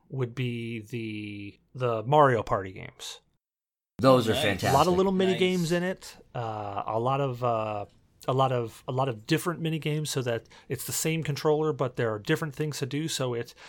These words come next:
Speaker 1: it definitely enhances the hand-eye coordination 'cause you're doing different things, but they're all simplistic, repetitive things. But they're fun. It's a fun game. It's a, it's a, it's a, it's a,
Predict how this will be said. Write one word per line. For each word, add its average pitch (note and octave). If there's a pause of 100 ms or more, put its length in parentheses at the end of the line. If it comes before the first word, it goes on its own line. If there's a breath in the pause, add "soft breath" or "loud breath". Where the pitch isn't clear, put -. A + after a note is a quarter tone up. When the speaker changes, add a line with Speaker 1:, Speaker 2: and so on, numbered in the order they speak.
(160 loud breath)
Speaker 1:
it B2
definitely D#3
enhances C3+
the B2
hand-eye C#3
coordination D3+
'cause -
you're A#2+
doing C#3
different D#3
things, E3+
but C#3+
they're D3+
all G3
simplistic, E3+ (260 loud breath)
repetitive B2
things. - (320 loud breath)
But C3+
they're D#3
fun. A#2 (100)
It's A#2+
a -
fun E3+
game. D3+
It's B2+
a, A#2 (120)
it's -
a, G#2 (260 loud breath)
it's -
a, G#2 (100)
it's -
a, G2+